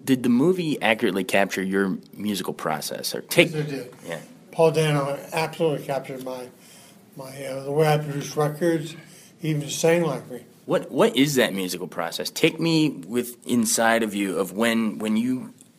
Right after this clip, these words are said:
Speaker 1: have the idea of, of, of music coming aboard.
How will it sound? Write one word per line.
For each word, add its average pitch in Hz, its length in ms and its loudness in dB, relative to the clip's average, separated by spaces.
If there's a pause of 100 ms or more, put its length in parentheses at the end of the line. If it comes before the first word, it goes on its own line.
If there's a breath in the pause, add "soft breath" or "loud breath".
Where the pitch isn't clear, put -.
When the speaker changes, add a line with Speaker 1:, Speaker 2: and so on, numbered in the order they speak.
(180)
Speaker 1:
have 113 680 2
the 110 160 0
idea 113 360 4
of, 110 220 0
of, 98 300 -2
of 98 200 -4
music 104 380 -4
coming 101 320 -6
aboard. 87 320 -6